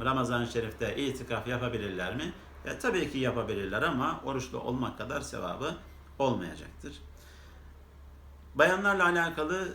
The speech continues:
şöyle bir ayrıcalık da, ayrıntı da var. İtikafa girecekleri zaman da eşlerinden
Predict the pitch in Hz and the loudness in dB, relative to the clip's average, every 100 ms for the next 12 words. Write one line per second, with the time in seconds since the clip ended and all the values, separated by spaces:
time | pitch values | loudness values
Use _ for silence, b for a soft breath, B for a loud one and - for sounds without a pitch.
0 | - - 165 147 127 123 113 - - 131 | -8 -6 -2 0 2 0 -2 -8 2 4
1 | 131 123 104 110 107 - 101 95 107 117 | 6 2 0 -2 -2 -4 -2 -2 -2 -2
2 | 113 104 117 120 135 180 180 - - - | -2 -4 -2 2 4 2 0 -10 -18 -20
3 | - 165 143 131 120 110 110 104 127 131 | -8 -4 -2 -4 -4 -2 -2 -2 0 -2
4 | 135 127 143 143 117 107 117 160 - 151 | -2 -2 -2 0 -2 -2 -4 -4 -4 -4
5 | - 117 107 95 139 165 | -2 -4 -4 -4 -4 -4